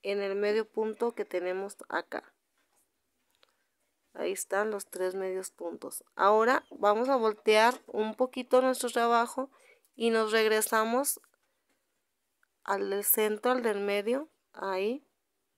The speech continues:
volteamos nuestro trabajo y vamos a hacer una cadena y un medio punto ahí. ¿Sí?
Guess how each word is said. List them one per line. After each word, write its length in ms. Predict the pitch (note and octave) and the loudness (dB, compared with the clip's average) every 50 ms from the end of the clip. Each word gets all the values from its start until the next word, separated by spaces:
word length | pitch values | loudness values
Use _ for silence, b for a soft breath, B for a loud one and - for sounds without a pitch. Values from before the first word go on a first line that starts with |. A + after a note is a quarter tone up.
| _ _ _ _ _ _ _ _ _ _ _ - | _ _ _ _ _ _ _ _ _ _ _ -6
volteamos 680 | G3 G3+ G3 - - - - G3+ G3 G3 G3 G#3 G#3+ | -4 -4 -4 -4 -2 0 2 2 2 2 2 0 -2
nuestro 340 | A3+ A3+ A#3 A3+ - A#3+ A3+ | -2 -4 -4 -4 -4 -6 -4
trabajo 640 | A3 A3+ A3+ A3+ A3+ A3+ A3 A3 - - - B3 D4 _ _ _ _ _ _ _ _ _ _ _ _ _ _ _ _ _ _ _ | 0 0 2 4 4 4 2 0 -4 -8 -12 -12 -14 _ _ _ _ _ _ _ _ _ _ _ _ _ _ _ _ _ _ _
y 100 | G#3 G#3+ | -2 0
vamos 240 | G#3 G#3 A3 A#3+ B3 | 0 0 0 0 0
a 40 | A#3+ | 0
hacer 360 | A3+ - A3+ A3 G#3 - - _ | 0 2 0 0 0 -2 -6 _
una 300 | - G#3+ A#3 A#3+ C4 C#4 | -2 0 0 0 0 0
cadena 580 | C#4 C#4 C4 B3+ B3+ B3 B3 B3 C4+ D4 D#4 - _ _ _ _ _ | 0 2 4 4 4 4 2 2 -2 -4 -6 -10 _ _ _ _ _
y 240 | _ - - G3+ G3+ | _ -8 -2 0 2
un 300 | G#3+ A3+ A#3+ C4 C#4+ C#4+ _ _ _ _ _ _ _ _ _ _ _ _ _ _ _ _ _ _ _ _ _ _ _ _ | 2 4 2 0 -2 -6 _ _ _ _ _ _ _ _ _ _ _ _ _ _ _ _ _ _ _ _ _ _ _ _
medio 560 | - - - G3 F#3+ F#3 F#3 F#3 F#3 G3 G3 G3 | -14 -10 -8 -4 -2 -2 -2 -2 -2 -2 -4 -6
punto 460 | - - F#3+ F#3+ F#3+ F#3 - - G3 | -6 -6 -6 -4 -4 -4 -4 -2 -2
ahí. 260 | F#3 F3 E3+ - - _ _ _ _ _ _ _ _ _ _ _ _ _ _ _ _ _ _ _ _ _ _ _ _ _ _ _ _ _ _ _ _ _ _ _ _ _ _ _ | -2 -2 -6 -10 -14 _ _ _ _ _ _ _ _ _ _ _ _ _ _ _ _ _ _ _ _ _ _ _ _ _ _ _ _ _ _ _ _ _ _ _ _ _ _ _
¿Sí? 380 | - - - - - - B3+ | -20 -20 -14 -10 -10 -10 -10